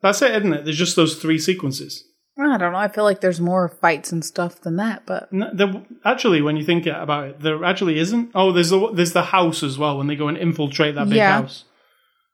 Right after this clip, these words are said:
Speaker 1: Um, but it's not a ton. There's not tons of stuff. It's not like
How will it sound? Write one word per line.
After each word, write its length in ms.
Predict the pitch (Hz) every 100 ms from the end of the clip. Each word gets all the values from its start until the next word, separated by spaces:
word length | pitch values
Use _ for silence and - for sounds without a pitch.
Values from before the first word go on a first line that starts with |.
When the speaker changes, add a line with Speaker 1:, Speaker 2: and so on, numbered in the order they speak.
| _ _ -
Speaker 1:
Um, 380 | 156 151 147 - _ -
but 280 | 185 185 - _ _ _ _ _ _ _ _
it's 200 | 185 -
not 240 | 269 269 226
a 40 |
ton. 320 | 285 330 180
There's 160 | 196 196
not 180 | 302 302
tons 280 | 269 349 196
of 80 |
stuff. 340 | - 135 - -
It's 160 | -
not 160 | 233 240
like 260 | 214 190